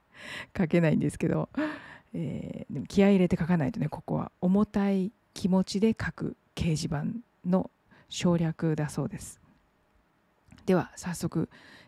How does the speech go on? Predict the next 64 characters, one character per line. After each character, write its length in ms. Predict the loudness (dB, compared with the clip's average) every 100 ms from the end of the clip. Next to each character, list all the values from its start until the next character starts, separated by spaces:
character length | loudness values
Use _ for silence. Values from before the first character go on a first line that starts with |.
| -6
え 180 | -4
ー、 60 | -2
ビ 160 | 0 2
ッ 20 |
グ 140 | 2
ニ 120 | 4 4
ュ 40 |
ー 20 |
ス、 280 | 0 -4 -8 -6
ビ 160 | -4
ッ 40 | -2
グ 120 | 2
ニ 100 | 2
ュ 20 |
ー 40 | 0
ス 80 | -4
っ 20 |
て 120 | -8
い 20 |
う 20 | -6
か、 160 | -6
も 180 | -6 -4
う 20 |
皆 200 | 2 2
さ 100 | 2
ん 40 | -6
知 80 |
っ 20 | -2
て 120 | -2
る 60 | 0
か 80 |
も 80 | -4
し 100 | -4
れ 60 | -2
ま 100 | 0
せ 160 | 0
ん 80 | -2
が、 200 | -4 -6 -12 _ _ -20 -20 _
ブ 180 | 2 4
リ 100 | 4
ッ 60 | 0 _
ク 100 | -2
ス 140 | 2
に 120 | 2
よ 140 | 2 2
る 200 | 0 -4 _
金、 340 | 4 4 4 -2
ゴ 240 | 4 6 8
ー 40 |
ル 80 | 6
ド 140 | 2
を 100 | -2
裏 300 | -2 2 4
打 100 | 4
ち 120 | 0 -2
と 100 | -4
す 180 | 0 -2
る 160 | -2 -4 -20 -20 -14
新 300 | 2 4 4
世 140 | 2
界 220 | 2 2
通 240 | 2 0 0
貨 120 | 2
が 200 | 0